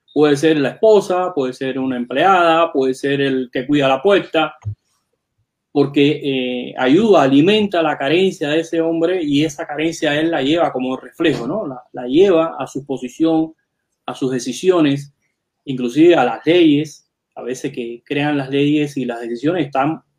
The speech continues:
avaladas por una carencia existencial, emocional o afectiva. Y yo le digo a las carencias, le digo, el mal que engendra todos los males, porque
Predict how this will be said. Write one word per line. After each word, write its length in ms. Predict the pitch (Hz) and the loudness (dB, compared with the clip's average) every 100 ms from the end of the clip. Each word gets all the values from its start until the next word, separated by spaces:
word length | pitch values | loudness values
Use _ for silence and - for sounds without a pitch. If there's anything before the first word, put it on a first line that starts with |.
| _ | _
avaladas 760 | - 120 113 117 185 254 170 - | -2 0 0 2 4 4 2 0
por 180 | 123 135 | 0 2
una 200 | 170 165 | 0 -2
carencia 360 | 135 143 160 | -2 -2 -2
existencial, 600 | 156 135 - 117 127 143 | -6 -8 -10 -12 -6 -2
emocional 580 | 156 139 123 123 127 170 - _ _ _ _ _ - | -2 -4 -8 -8 -6 -6 -8 _ _ _ _ _ -4
o 80 | 131 | -4
afectiva. 640 | - 110 - 180 127 - _ _ _ _ | -4 -8 -4 -2 0 -2 _ _ _ _
Y 140 | - 131 | -14 -6
yo 100 | 127 | 0
le 140 | 139 | 4
digo 260 | 147 160 147 | 6 8 6
a 140 | 131 | 4
las 160 | 123 - | 2 -2
carencias, 560 | 120 139 147 151 139 | -2 0 0 -4 -8
le 100 | 135 | -6
digo, 400 | 123 135 143 139 - | -2 0 2 0 -2
el 160 | 120 123 | -2 2
mal 320 | 151 180 170 | 2 2 0
que 100 | 139 | -4
engendra 560 | 127 151 151 151 147 - _ _ | -4 -2 -2 -2 -6 -8 _ _
todos 360 | 156 147 143 | 0 2 2
los 120 | 135 139 | 0 -2
males, 480 | 139 123 107 _ _ _ | -2 -2 -6 _ _ _
porque 520 | - 123 139 135 - | -10 -6 -2 -2 -2